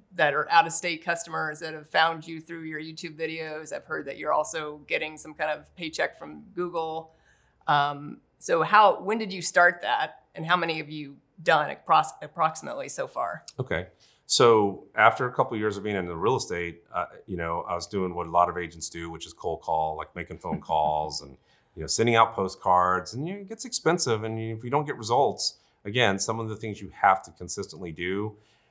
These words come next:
Speaker 2: Um, and again, those are some early years I didn't realize, but I was like, "Yeah, I sent the postcards out, like, two or three times and I didn't get a seller, so I gave up." But it was expensive. And,
Speaker 1: Right.
Speaker 2: and then the calling, making phone calls, no, you know, I did that for thirty years, and I just didn't wanna call people, especially calling homes.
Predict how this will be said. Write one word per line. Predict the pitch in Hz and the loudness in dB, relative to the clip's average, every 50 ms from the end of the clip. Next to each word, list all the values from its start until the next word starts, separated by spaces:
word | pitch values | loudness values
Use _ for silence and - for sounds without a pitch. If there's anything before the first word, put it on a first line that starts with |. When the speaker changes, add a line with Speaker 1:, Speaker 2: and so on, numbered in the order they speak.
| _ - | _ -2
Speaker 2:
Um, | - 87 82 82 80 80 80 80 80 80 - | 4 4 6 6 4 2 -2 -6 -12 -14 -12
and | - 98 92 92 | -8 -4 -2 0
again, | 95 87 95 82 80 | 0 0 0 -2 -2
those | 85 87 90 | -4 -6 -8
are | 98 87 | -8 -6
some | - 101 101 | -6 -4 -2
early | 92 95 95 98 | 0 0 0 0
years | 92 92 95 95 90 | -2 -2 -2 -2 -4
I | 85 | -4
didn't | 80 87 78 98 | -4 -4 -6 -6
realize, | 95 92 90 85 85 87 90 92 | -4 -2 0 2 2 2 0 -2
but | - 92 87 | -4 -2 -2
I | |
was | 87 87 - | -2 -2 -2
like, | 92 87 147 | -6 -6 -4
"Yeah, | 160 175 | -2 0
I | 165 151 | 0 -2
sent | 147 - 143 | -2 -6 -8
the | 139 | -4
postcards | - 139 135 - - 135 123 120 - | -2 -2 -2 -2 -2 -4 -4 -2 -2
out, | 226 - | -2 -2
like, | - 101 95 - _ _ _ _ _ - | -2 -4 -6 -8 _ _ _ _ _ -4
two | - 143 | 2 2
or | 135 | 2
three | 131 139 123 107 | 2 2 -2 2
times | - 120 117 113 101 92 | 4 6 6 6 4 2
and | 98 92 | -2 -4
I | |
didn't | 95 104 101 101 | -4 -4 -4 -2
get | 104 98 | -2 -4
a | 92 - _ | -4 -6 _
seller, | - - - 101 95 87 76 | -6 0 4 4 4 4 4
so | 71 - 98 90 90 | -2 -6 -6 -6 -6
I | 87 | -6
gave | 82 95 90 80 | -4 -6 -6 -4
up." | 80 71 - - _ _ _ _ _ _ | -6 -8 -8 -10 _ _ _ _ _ _
But | - 117 | 4 4
it | 113 | 4
was | 107 107 | 4 2
expensive. | 98 - - 214 294 - 101 76 - - _ _ _ _ _ _ _ _ - | -2 2 4 4 4 4 2 -2 -6 -14 _ _ _ _ _ _ _ _ -6
And, | 131 120 110 110 110 - | -2 0 2 2 2 0
Speaker 1:
Right. | - - | -2 0
Speaker 2:
and | 120 113 120 | 0 0 0
then | 120 | 0
the | 117 117 | -4 -4
calling, | - - 131 127 127 127 127 123 123 117 | -2 0 2 4 4 4 2 0 -2 -2
making | 113 110 113 110 | -2 -4 -4 -2
phone | - 117 110 110 | 0 0 0 0
calls, | 107 - 110 104 104 101 104 101 101 - - - _ 90 | 2 4 6 6 6 6 4 2 -2 -6 -10 -14 _ -16
no, | 92 - - 107 107 107 110 - | -16 -14 -10 -8 -6 -6 -6 -6
you | - 113 104 104 | -10 -14 -10 -6
know, | 98 95 - - | -4 -4 -4 -4
I | 123 | -4
did | 131 135 143 139 | -4 -2 2 4
that | 143 131 - | 4 4 4
for | - 95 | 2 -6
thirty | - 107 104 98 | -4 -2 -4 -2
years, | 90 82 87 90 85 78 78 | -4 -6 -6 -6 -6 -6 -8
and | 82 | -10
I | 82 | -12
just | 82 85 - | -12 -12 -12
didn't | - - 92 | -12 -10 -8
wanna | 87 78 - | -10 -10 -8
call | - 82 80 80 | -4 -4 -4 -4
people, | - - | -4 -6
especially | 82 - - 160 160 - 117 | -10 -6 -6 -4 -4 -6 -6
calling | - - 87 - - - | -2 0 0 0 0 -4
homes. | - 76 69 67 65 - - | -12 -14 -14 -14 -12 -14 -14